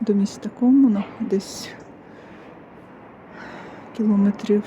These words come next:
десять-п'ятнадцять. Гарні краєвиди.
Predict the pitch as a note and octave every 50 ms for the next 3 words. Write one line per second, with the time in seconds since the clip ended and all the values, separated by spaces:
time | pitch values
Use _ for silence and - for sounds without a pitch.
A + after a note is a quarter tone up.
0 | - - F3 G3 G#3 G3+ - - A3+ G#3+ - - - G3+ - - - F#3 F#3 F#3
1 | F#3+ G3+ - - - G3+ F#3+ - - - - - - - - - - - - -
2 | - - - - - - - - - - - - - - - - - - - -
3 | - - - - - - - - - - - - - - - - - - - -
4 | - - - F#3 F3 - F3+ F3 F3 - - F3 E3+ E3 E3+ F#3+ F#3 A3+ A#3 A3+
5 | G#3